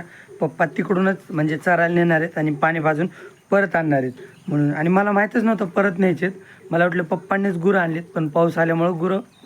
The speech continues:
माघारी आले होते, मला वाटलं पप्पांनीच आणलेत. तर त्याच्यामुळं हे गळ्यातलं लाकूड आहे ना, तर हे मी सोडून ठेवलं होतं, तर हे लाकूड बांधायचे परत ह्यांच्या गळ्यात,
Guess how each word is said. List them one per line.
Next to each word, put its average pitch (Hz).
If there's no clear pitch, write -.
माघारी 175
आले 151
होते, 120
मला 151
वाटलं 156
पप्पांनीच 170
आणलेत. 135
तर 147
त्याच्यामुळं 160
हे 165
गळ्यातलं 165
लाकूड 170
आहे 165
ना, 160
तर 151
हे 170
मी 175
सोडून 180
ठेवलं 165
होतं, 135
तर 139
हे 143
लाकूड 147
बांधायचे 147
परत 139
ह्यांच्या 131
गळ्यात, 135